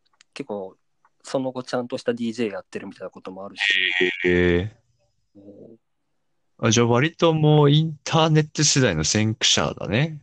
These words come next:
Speaker 2: 極みくん。
Speaker 1: 先駆者ってわけじゃないけど、あのね、Windowsのね、九十五とかの世代じゃない？
Speaker 2: え？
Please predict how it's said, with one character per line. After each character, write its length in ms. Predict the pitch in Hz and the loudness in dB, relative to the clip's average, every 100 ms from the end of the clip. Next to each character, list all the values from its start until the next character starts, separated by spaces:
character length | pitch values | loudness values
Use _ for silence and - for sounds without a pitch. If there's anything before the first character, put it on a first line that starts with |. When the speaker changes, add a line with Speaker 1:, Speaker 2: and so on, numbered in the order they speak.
| _ _ _ _ _ _ - | _ _ _ _ _ _ -8
Speaker 2:
極 220 | 82 71 | -6 -6
み 100 | - | -8
く 200 | - - | -14 -16
ん。 20 | - | -16
Speaker 1:
先 280 | - - - - - | -14 -14 -14 -14 -14
駆 200 | 202 208 | -14 -14
者 220 | - - | -10 -4
っ 80 | 175 | -4
て 160 | - 123 | -4 -6
わ 40 | |
け 60 | 117 | -6
じ 60 | |
ゃ 20 | 104 | -10
な 40 | |
い 20 | |
け 60 | 104 | -16
ど、 160 | 104 - _ | -16 -18 _
あ 100 | 117 | -14
の 140 | 113 | -12
ね、 140 | 107 104 | -12 -12
Windows 880 | 117 160 147 120 110 101 101 - 101 | -8 -8 -6 -6 -8 -10 -14 -14 -18
の 180 | 92 | -18
ね、 220 | 87 - 85 | -16 -16 -16
九 260 | - 151 143 | -12 -8 -8
十 240 | - 101 | -8 -14
五 180 | 92 123 | -8 -6
と 140 | 117 | -6
か 120 | 113 90 | -8 -14
の 120 | - | -16
世 160 | - | -18
代 180 | 95 92 | -14 -16
じ 100 | 92 | -16
ゃ 20 | |
な 160 | 90 180 | -16 -14
い？ 60 | - _ _ _ _ _ - _ _ _ _ _ _ _ - _ - | -16 _ _ _ _ _ -20 _ _ _ _ _ _ _ -20 _ 0
Speaker 2:
え？ 280 | 131 190 | 2 2